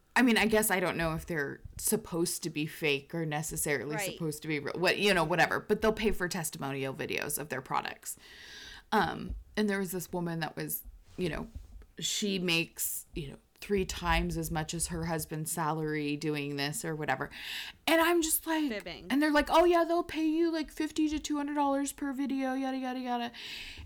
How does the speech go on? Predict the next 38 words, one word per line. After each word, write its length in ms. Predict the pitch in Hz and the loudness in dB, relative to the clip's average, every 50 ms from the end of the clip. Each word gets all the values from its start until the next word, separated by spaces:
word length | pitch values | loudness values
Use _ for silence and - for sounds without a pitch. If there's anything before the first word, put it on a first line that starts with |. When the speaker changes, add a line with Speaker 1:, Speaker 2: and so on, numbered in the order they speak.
| - - | -8 -4
Speaker 1:
And 100 | 294 320 | 0 2
I'm 180 | 349 359 359 370 | 2 4 4 2
just 200 | 381 381 370 - | 2 2 2 2
sitting 260 | - 330 339 359 359 | 2 2 0 0 0
here 180 | 339 349 349 349 | 0 -2 -2 -2
like, 240 | 311 302 277 226 - - - | 0 -2 -2 -4 -4 -6 0
I 140 | - - 330 | 2 2 2
could 320 | 330 - - 349 381 339 | 2 2 2 4 4 6
never 360 | 359 381 370 370 359 359 381 359 | 8 8 8 8 8 6 6 6
do 440 | 311 294 285 339 359 392 415 440 427 | 6 8 8 10 12 12 12 10 10
that. 720 | 415 359 311 277 226 175 151 - - - - - - - - _ - | 8 4 2 2 0 -2 -2 -6 -8 -12 -10 -8 -8 -8 -10 _ -18
Speaker 2:
Mm-mm. 440 | 226 226 214 - - 202 185 170 180 185 _ _ _ - - - - _ _ _ _ _ _ _ _ - | -16 -16 -16 -14 -12 -10 -10 -10 -12 -16 _ _ _ -20 -20 -20 -20 _ _ _ _ _ _ _ _ 0
Speaker 1:
Like, 220 | - 359 403 - - - | 4 4 4 4 4 4
I 140 | 254 330 359 | 6 6 6
can't 480 | - - - 370 392 403 403 403 - | 4 2 0 2 2 2 2 0 0
just 320 | - 339 359 339 - - - | -2 0 0 0 0 -2 -6
hawk 460 | - - - - 269 311 370 370 - - | -10 -8 -4 2 4 4 4 4 2 -2
something 460 | - - 311 294 277 - 302 294 285 | 0 2 4 2 2 2 2 2 4
that 140 | 285 277 277 | 4 4 2
I 100 | 269 277 | 2 2
don't 320 | 226 247 247 277 269 226 - - - _ - - - - - _ _ _ _ _ - - - - _ _ _ _ _ _ - | 2 4 4 4 2 0 -4 -12 -20 _ -20 -20 -20 -20 -20 _ _ _ _ _ -20 -20 -20 -20 _ _ _ _ _ _ 0
know 460 | - 226 233 240 247 254 262 294 294 | 4 6 8 8 8 6 6 6 4
to 160 | 269 - 302 247 | 4 4 4 2
be, 520 | 226 254 262 262 254 240 240 220 226 - - - _ _ _ _ - _ - 202 | 4 4 2 2 2 2 0 -2 -2 -6 -14 -20 _ _ _ _ -20 _ -8 0
like, 360 | 220 247 226 226 226 - - _ - - - - - - - - - - - - - | 2 2 2 2 0 -10 -20 _ -20 -20 -18 -16 -14 -12 -12 -12 -12 -14 -8 -2 2
ah, 480 | - - 1047 1077 359 349 277 220 - - - | 4 8 8 10 10 10 8 6 2 2 2
I 80 | 302 | 4
just 240 | 233 - 415 415 - | 6 6 4 4 4
can't 300 | - 330 359 359 269 226 | 2 2 2 2 2 2
do 260 | - 233 294 359 440 440 | 4 6 8 8 8 8
Speaker 2:
I, 40 | 403 | 6
Speaker 1:
that. 120 | 302 247 202 | 6 4 4
Speaker 2:
well, 80 | 185 359 | 4 4
Speaker 1:
Like, 120 | - 370 | 4 4
Speaker 2:
that's 120 | 370 392 | 4 6
Speaker 1:
I'm 100 | 466 285 277 | 6 6 6
Speaker 2:
true, 80 | 277 | 4
Speaker 1:
just, 180 | 233 392 480 480 | 4 2 2 0